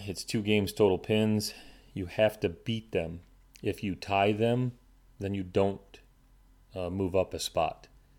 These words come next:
And I have had some ties. I've had some girls that it came down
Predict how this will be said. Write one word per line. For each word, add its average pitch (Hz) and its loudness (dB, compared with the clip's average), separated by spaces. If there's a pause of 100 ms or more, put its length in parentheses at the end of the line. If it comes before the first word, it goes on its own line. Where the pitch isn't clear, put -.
(240)
And 98 0
I 101 2
have 101 2
had 104 2
some 104 -4
ties. - -2 (200)
I've 90 -6
had 95 0
some 95 -8
girls 95 0 (520)
that 92 -2
it 90 -6
came 92 -4
down 95 0